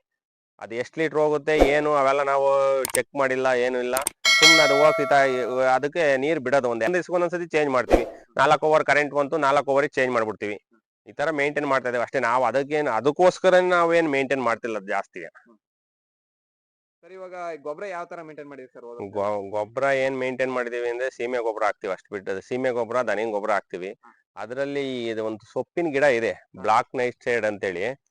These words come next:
Speaker 2: ತೋರ್ಸಿ ಸರ್ ಅದೊಂದ್ಸಲ.
Speaker 1: ಅದು ಏನಂದ್ರೆ ಸುಮ್ನೆ, ಆ, ಕಿತ್ತೋರ್ಸನಾ?
Speaker 2: ಹಾ, ಸರ್.
Speaker 1: ಇದೇ ಗಿಡ.
Speaker 2: ಹಾ.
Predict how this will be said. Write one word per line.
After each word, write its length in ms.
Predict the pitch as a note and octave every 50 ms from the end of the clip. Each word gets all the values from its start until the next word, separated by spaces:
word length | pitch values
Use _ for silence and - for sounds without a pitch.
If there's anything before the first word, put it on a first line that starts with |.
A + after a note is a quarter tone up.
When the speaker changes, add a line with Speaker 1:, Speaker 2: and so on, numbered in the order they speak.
| _ _ _
Speaker 2:
ತೋರ್ಸಿ 280 | C#3+ D#3+ D#3+ E3 D3+
ಸರ್ 120 | - C#3 C3
ಅದೊಂದ್ಸಲ. 320 | A#2+ A#2+ A#2 _ _ _ _ _ -
Speaker 1:
ಅದು 340 | - A2 A2+ A#2 A#2+ A#2 A#2
ಏನಂದ್ರೆ 520 | A#2 A#2+ B2 C3 C#3 C3+ C3 C3+ C3 C#3
ಸುಮ್ನೆ, 440 | - - D3 D#3 D#3+ D#3+ D#3 D#3+ D#3+
ಆ, 500 | - - - - C3+ C3+ C3 C3 B2 B2 A#2+ - _ _ _ _ _ _ _
ಕಿತ್ತೋರ್ಸನಾ? 680 | - D3 - _ - G3+ F#3 - E3+ C#3+ D#3+ F3 E3+ C#3
Speaker 2:
ಹಾ, 400 | - - - _ _ C3+ C3+ B2+
ಸರ್. 160 | - - - _ _ _ _ _ _ _ _ _ _ _ _ _ _ _ _ _ _ _ _ _ _ _ _ _ _ _ _ _ _ _ _ _ _ _ _ _ _ _ _ _ _ _ _ _ _ _ _ _ _ _ _ _ _ _ _ _ _ _ _ _ _ _ - - - - - - _ _ _ _ _ _ _ _ _ _ _ _ _ _ _ _ _ _ _ _ _ _ _ _ _ _ _ _ -
Speaker 1:
ಇದೇ 180 | A#2 B2+ B2+
ಗಿಡ. 160 | A#2+ A2 F#2+ G#2
Speaker 2:
ಹಾ. 480 | G#2 - - _ _ - A#2+ G#2+ _